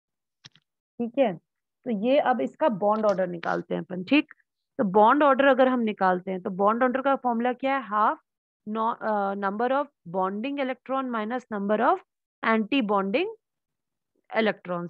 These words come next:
जो भी होंगे वहां पे। तो let us see half number of bonding electrons कितने molecular orbital में,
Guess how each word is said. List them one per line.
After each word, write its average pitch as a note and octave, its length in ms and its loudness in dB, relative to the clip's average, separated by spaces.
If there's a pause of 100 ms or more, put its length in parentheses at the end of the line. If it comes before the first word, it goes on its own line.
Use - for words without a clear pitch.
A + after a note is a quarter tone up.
जो G3+ 140 0
भी F#3 140 -4
होंगे E3+ 260 -4
वहां E3+ 180 -8
पे। F3+ 240 -8
तो - 160 -2
let A3+ 220 4
us B3+ 140 2
see D4+ 180 2 (100)
half G#3 340 4 (600)
number A#3 300 4
of C4+ 160 -2
bonding A3+ 400 2
electrons C#4 480 -4
कितने C#4 320 -6
molecular B3 380 0
orbital C4 400 -2
में, C#4 160 -2